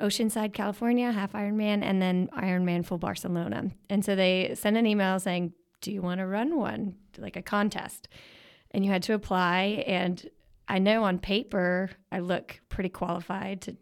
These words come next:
test this out for the first time, but I, I don't, I didn't even have a triathlon bike, a real one to, to go for this. I'd not ever ridden or done even one triathlon. And so I just entered being like, "I'm not gonna get this."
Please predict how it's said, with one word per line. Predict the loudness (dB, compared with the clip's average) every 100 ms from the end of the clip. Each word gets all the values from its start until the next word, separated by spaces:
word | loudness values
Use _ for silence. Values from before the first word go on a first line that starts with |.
| -8
test | -6 -6 -6
this | -6 -2
out | -4 -4
for | -6
the | -6
first | -4 -4 -2
time, | 0 4 4
but | 2 0 -6 -20 -20 -20 _ _ _
I, | 0 2 2
I | 2 0 -2
don't, | 2 2 2 0
I |
didn't | 2 4 4
even | 2
have | 0 -2
a |
triathlon | -4 -4 -6 -4 -2 0
bike, | 0 -4 -4 -10 -18 -20 -10
a | -4
real | 0 2 2
one | 0 -2 -4
to, | -4 -4 -6 -10 _ _ 2
to | 2
go | 6 4
for | 2 -2
this. | -2 0
I'd | 2 4
not | 2 2 0
ever | -2 -2 -2 -2 -2
ridden | -2 -2 0 0 -2 -6 -20 -10 -2
or | 2
done | 4 4 2
even | 0 0 0 -2 -4 _ _ _ -4
one | -2 -2
triathlon. | -2 -4 -6 -6 -8 -8 -14 _ _ _ -12 -6
And | -2 0
so | 4 4
I | 4
just | 0 0
entered | 0 2 0 0
being | -2 -2
like, | -4 -6
"I'm | -4 -4
not | -4
gonna | -4 -4
get | -6 -8
this." | -8 -8